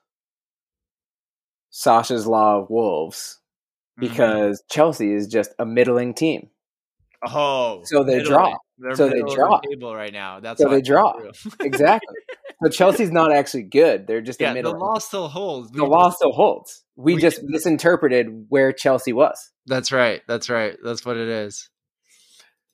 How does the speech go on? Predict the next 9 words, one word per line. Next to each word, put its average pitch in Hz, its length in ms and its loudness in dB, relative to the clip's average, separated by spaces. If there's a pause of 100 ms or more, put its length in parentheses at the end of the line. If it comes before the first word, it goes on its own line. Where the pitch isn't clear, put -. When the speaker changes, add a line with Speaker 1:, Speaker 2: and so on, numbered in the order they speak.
(100)
Speaker 2:
Yeah. 101 260 0 (1000)
Uh, 117 580 0 (420)
Chelsea 175 420 2
just, 127 340 -6 (600)
yeah, 87 260 -4 (200)
they're 123 100 -12
just 113 260 -8
not, 104 320 -2
uh, 92 400 -8